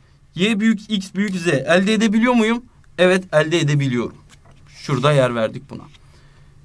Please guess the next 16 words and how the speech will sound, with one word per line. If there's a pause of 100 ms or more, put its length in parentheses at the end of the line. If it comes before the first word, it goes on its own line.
(120)
Z (180)
büyük,
Y
büyük,
X'i
elde
edebiliyor
muyum? (280)
Bunu
da
elde
edebiliyorum. (300)
Y
büyük,
Z
büyük,